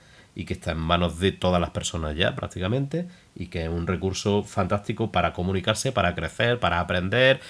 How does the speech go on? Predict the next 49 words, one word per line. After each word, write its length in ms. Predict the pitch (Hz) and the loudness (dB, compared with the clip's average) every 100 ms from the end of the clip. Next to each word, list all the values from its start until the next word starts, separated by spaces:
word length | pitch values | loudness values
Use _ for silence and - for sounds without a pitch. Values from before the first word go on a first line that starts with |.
| - | -4
para 180 | 87 90 | 0 2
desarrollarse 520 | 85 - 85 85 98 | 2 0 0 0 0
profesionalmente, 1000 | 90 92 101 101 110 131 139 135 135 135 - - | -4 -6 -4 -2 -2 0 -2 2 0 0 -6 -14
para 140 | - 92 | -2 0
disfrutar 400 | 90 - 90 87 | 0 -2 0 2
del 140 | 98 | 4
ocio, 180 | 127 156 | 4 4
para 200 | 117 95 | 6 4
conocer 400 | 90 80 - 160 | 4 -2 -2 -2
gente. 520 | - 143 139 139 147 - - - - | 2 2 2 2 0 -2 -18 -20 -2
Bueno, 140 | 107 | 0
yo 60 | 185 | 4
creo 140 | 104 | 2
que 40 | 120 | 2
lo 40 | |
he 40 | 113 | 2
contado 260 | 110 98 | 2 2
muchas 240 | 90 - 98 | 2 -2 -6
veces. 1040 | 113 - 87 82 82 82 85 - 50 - - | -4 -4 -4 -6 -8 -8 -8 -6 -6 -8 -8
El, 200 | - 95 | -8 -4
el 140 | 95 92 | -2 0
otro 180 | 92 98 | 0 0
día 100 | 95 | 0
cuando 200 | 98 95 | 2 2
me 100 | 90 | 0
presentaba 540 | - - 87 95 95 | -2 -6 0 4 4
hablaba 260 | 87 87 87 | 4 2 0
de 80 | |
Fernando 340 | 85 90 87 87 | -4 -4 -2 -2
Trujillo 340 | 87 - 107 | -6 -4 -2
y 20 | 90 | -2
de 80 | |
Conecta 320 | 87 85 - 82 | -4 -6 -8 -6
trece. 400 | 120 120 127 135 - - - - | -6 -6 -8 -10 -14 -20 -20 -12
Eh, 200 | - 85 78 | -4 -4 -2
yo 140 | 92 | 0
conocí 400 | 123 123 107 120 | 4 2 2 2
a 60 | 120 | 0
Fernando 440 | - 80 90 92 | 0 -2 0 0
Trujillo 340 | 90 90 101 110 | -2 -4 -2 0
a 20 | |
través 180 | 110 85 | 0 0
de 80 | 95 | 0
las 120 | 90 | 0
redes. 380 | - 123 92 80 | 2 2 0 -4
Yo 180 | 85 90 | -4 -2
leía 300 | 92 90 90 | 0 0 0
su 180 | - 95 | 0 2
blog, 340 | 110 123 127 | 4 4 4